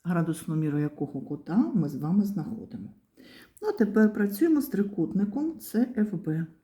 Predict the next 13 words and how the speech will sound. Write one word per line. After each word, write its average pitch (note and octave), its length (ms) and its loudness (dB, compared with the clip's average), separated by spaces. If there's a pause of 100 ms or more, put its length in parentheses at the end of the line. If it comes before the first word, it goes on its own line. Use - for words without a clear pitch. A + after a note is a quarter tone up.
(2250)
С G3 400 2 (200)
Ф G3+ 300 0
Б. D3+ 300 -8 (1080)
В - 80 -20
цьому F4 180 -2
трикутнику A3 920 6 (360)
у F#3+ 100 2
нас D#3+ 640 0
кут - 440 -6
Ф D3+ 340 -2 (720)
дорівнює E3+ 480 4
дев'яносто D#3 680 2
градусів, D#3 800 -2